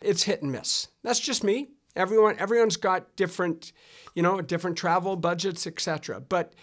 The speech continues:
but pay attention and look at some of the research.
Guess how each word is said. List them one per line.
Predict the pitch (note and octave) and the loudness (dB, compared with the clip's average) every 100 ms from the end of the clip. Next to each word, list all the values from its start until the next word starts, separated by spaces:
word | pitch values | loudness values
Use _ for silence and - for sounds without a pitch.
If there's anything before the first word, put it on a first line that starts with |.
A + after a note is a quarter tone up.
| - - - | -20 -20 -2
but | G3 - | 0 0
pay | - A#3 | -2 0
attention | B3 E3+ F#3+ G#3+ - A#3+ - | 0 0 -2 0 0 0 -2
and | F3+ F#3+ | -2 0
look | G#3 G#3+ | 0 -2
at | E3+ | 0
some | - F#3 | 0 0
of | E3 | 0
the | D3+ | 0
research. | D3 C#3 - F#2+ - | -2 -2 -6 -8 -10